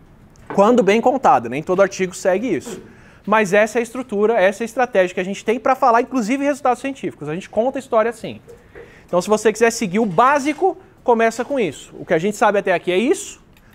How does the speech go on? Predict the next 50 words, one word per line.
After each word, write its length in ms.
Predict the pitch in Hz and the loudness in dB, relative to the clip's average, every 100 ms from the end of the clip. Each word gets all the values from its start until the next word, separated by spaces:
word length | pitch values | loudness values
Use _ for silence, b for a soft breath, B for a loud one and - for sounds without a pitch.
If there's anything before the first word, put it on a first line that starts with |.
| - | 0
passamos 460 | 220 208 220 226 | 0 2 0 0
por 100 | - | 0
essa 180 | 196 196 | 0 0
mudança, 400 | 202 214 196 226 | -2 0 0 0
pode 180 | 160 147 | 0 -2
ser 80 | - | 0
uma 80 | 151 | -6
descoberta, 520 | - 139 139 202 - | -6 -2 2 2 2
uma 100 | 131 | -6
conquista, 520 | 135 117 185 220 - | -10 -8 -6 -6 -4
alguma 180 | 135 135 | -6 -6
coisa 220 | 160 160 | -4 -4
assim, 360 | 214 - 240 320 b b b b | -4 -2 -4 -4 b b b b
e 100 | - | -2
daqui 220 | 226 247 254 | 0 2 0
pra 160 | 247 | 0
frente 340 | 226 196 196 - | 0 -2 -2 -4
o 40 | |
mundo 200 | 185 185 | -2 2
é 40 | |
assado. 420 | 190 202 117 101 - b b - | 0 0 -6 -6 -12 b b 0
Mas 240 | 175 180 | 2 4
é 100 | 220 | 4
essa 240 | 277 - | 4 2
mudança 500 | 269 285 190 226 233 | 2 4 4 2 0
que 100 | 240 | 0
vai 140 | 220 214 | 2 2
cativar 380 | 226 208 180 175 | 0 0 2 2
as 100 | 175 | 2
pessoas 380 | 185 - 165 | -4 -2 0
ali 140 | 170 202 | 0 0
dentro. 400 | 131 87 - - _ _ - B B B B | -4 -8 -20 -20 _ _ -20 B B B B
Quem 220 | - 277 | 0 0
fala 280 | 277 262 233 | 2 4 4
disso 300 | 165 185 - | 4 -2 -2
muito 400 | 175 233 427 320 | 2 4 4 2
bem, 360 | 233 170 196 226 | 2 2 0 -4
e 80 | 170 | -2
eu 80 | 165 | -2
recomendo 440 | 175 175 165 165 | -2 -4 -6 -6
demais 480 | 160 277 240 311 330 | -4 -2 0 0 0
essa 180 | 277 254 | -2 0
leitura 320 | 196 - 156 | 0 2 0
pra 160 | 147 156 | 2 2
vocês, 580 | 196 - 170 220 - B B B | 2 2 2 2 -2 B B B
é 80 | 170 | 0
o 60 | 196 | 0
Science 520 | - 196 196 214 - | 0 -2 -2 -2 -4
of 100 | 208 | -6
Storytelling, 680 | - 202 202 196 143 160 202 | -2 0 0 2 2 2 0